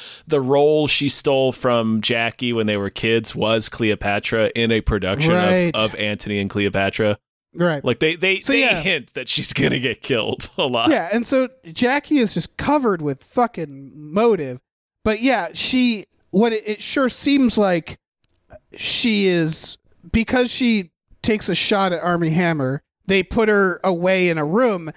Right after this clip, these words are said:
Speaker 2: and, like, it was a good way of, like, yeah, they cross her off the list
Speaker 1: And
Speaker 2: very quickly.
Speaker 1: and dope her to the gills, so she's asleep the whole night.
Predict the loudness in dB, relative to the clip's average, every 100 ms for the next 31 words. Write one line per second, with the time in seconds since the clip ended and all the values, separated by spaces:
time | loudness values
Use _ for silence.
0 | _ _ _ 0 0 2 0 0 0 2
1 | 2 0 0 0 2 2 2 0 -2 0
2 | 0 -2 2 2 2 -4 -4 -2 0 0
3 | 0 -2 -2 0 2 0 -2 -4 -4 -4
4 | -4 -4 -2 0 0 0 -2 -4 -4 -2
5 | 0 0 -2 -2 -2 -2 -2 -2 -2 -2
6 | -4 -4 -6 -8